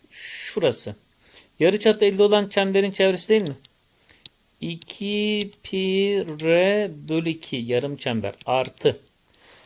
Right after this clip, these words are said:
Ondan sonra şu içerideki şu yarım çemberler, iki tane yarım çember, bunlar da bir tane çember oluşturur. Artı iki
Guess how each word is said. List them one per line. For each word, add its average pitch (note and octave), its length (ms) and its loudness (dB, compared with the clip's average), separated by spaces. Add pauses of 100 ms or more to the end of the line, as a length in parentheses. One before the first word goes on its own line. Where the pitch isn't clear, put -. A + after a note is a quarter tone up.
(200)
Ondan F#3+ 320 2
sonra G3 280 2
şu - 120 -10
içerideki F#3+ 560 -2
şu - 140 -6
yarım G3 280 4
çemberler, F#3+ 760 2 (140)
iki - 240 -14
tane F#3+ 260 2
yarım F#3 300 4
çember, F#3 560 0 (600)
bunlar E3 440 0
da E3+ 160 -2
bir G#3 200 2
tane F3+ 260 2
çember E3+ 300 2
oluşturur. D3+ 600 -2 (460)
Artı F3 960 4
iki F3 840 -4